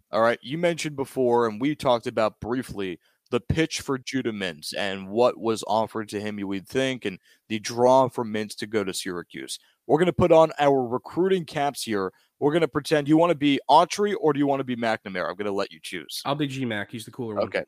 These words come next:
Speaker 2: although I
Speaker 1: All right,
Speaker 2: love
Speaker 1: so
Speaker 2: Red.
Speaker 1: I'll, I'll be Red. That's a cool nickname. And
Speaker 2: Red's
Speaker 1: we are
Speaker 2: very cool.
Speaker 1: going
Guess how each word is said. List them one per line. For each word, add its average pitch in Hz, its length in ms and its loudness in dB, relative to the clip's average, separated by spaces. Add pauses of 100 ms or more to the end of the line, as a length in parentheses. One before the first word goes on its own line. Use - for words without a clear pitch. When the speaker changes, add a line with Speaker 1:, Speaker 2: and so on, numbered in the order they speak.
(100)
Speaker 2:
although 104 180 -8
I 101 60 -2
Speaker 1:
All 101 40 2
right, 95 60 0
Speaker 2:
love 98 80 -4
Speaker 1:
so 101 80 -6
Speaker 2:
Red. 95 160 0 (100)
Speaker 1:
I'll, 117 120 -4 (200)
I'll 127 100 2
be 123 120 -4
Red. 95 320 0
That's 90 200 -6
a 87 80 -12 (160)
cool 98 220 -6
nickname. 82 380 -10 (180)
And 120 140 -4
Speaker 2:
Red's 127 160 2
Speaker 1:
we 170 120 8
are 180 60 10
Speaker 2:
very 170 100 0
cool. 156 140 6
Speaker 1:
going 151 200 0